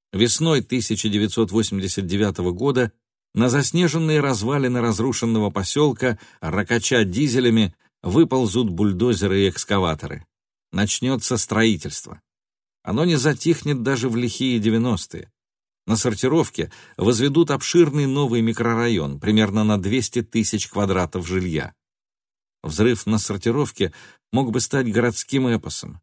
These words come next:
романом-катастрофой, но не стал. Обошлось малой кровью. Не случилось мародёрства. Власть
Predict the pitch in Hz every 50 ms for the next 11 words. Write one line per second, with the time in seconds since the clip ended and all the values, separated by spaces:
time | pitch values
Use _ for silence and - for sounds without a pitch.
0 | _ - - 113 127 127 123 135 143 143 143 139 120 - 135 123 123 117 - -
1 | - 139 131 117 - - - - - _ _ _ _ _ _ _ - 135 143 139
2 | 127 117 - - - 92 - - - _ _ _ _ _ _ _ _ _ _ -
3 | 113 110 110 104 - - 131 127 110 - - - - 120 120 120 113 104 104 101
4 | 87 - - 98 82 71 - - - _ _ _ _ _ _ _ _ _ _ _
5 | - - 131 120 - 143 139 - 170 156 135 113 - - 120 113 113 107 92 85
6 | 80 76 - - - - - - - _ _ _ _ _ _ _ _ - 101 98
7 | 113 120 117 110 - - -